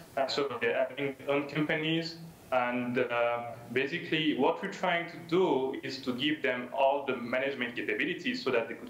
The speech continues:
have very competitive business. And, um, by, by doing that also, we have a very strong focus on entrepreneurship, uh, activities. So what they do is basically trying to benchmark their business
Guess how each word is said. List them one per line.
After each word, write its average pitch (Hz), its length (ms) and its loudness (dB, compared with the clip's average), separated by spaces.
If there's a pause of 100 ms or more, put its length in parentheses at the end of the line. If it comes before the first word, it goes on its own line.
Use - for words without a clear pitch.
have 113 220 0 (320)
very 120 460 0 (100)
competitive - 960 -4
business. 151 520 -2 (440)
And, 127 360 0
um, 123 540 0 (100)
by, 120 360 2
by 127 180 4
doing 208 300 0
that 165 220 2
also, 151 340 4
we 135 160 2
have 143 240 2
a 127 40 -6
very 139 360 2
strong 131 420 0
focus 131 300 2
on 117 200 -2
entrepreneurship, 120 720 -2
uh, 110 40 2 (220)
activities. 139 580 -2 (200)
So - 240 2
what 160 280 2
they 143 100 0
do 185 520 2 (260)
is 139 340 2 (880)
basically 143 720 -2
trying 139 340 0 (120)
to 123 340 4 (400)
benchmark 156 440 0
their 127 100 -2
business 123 600 -4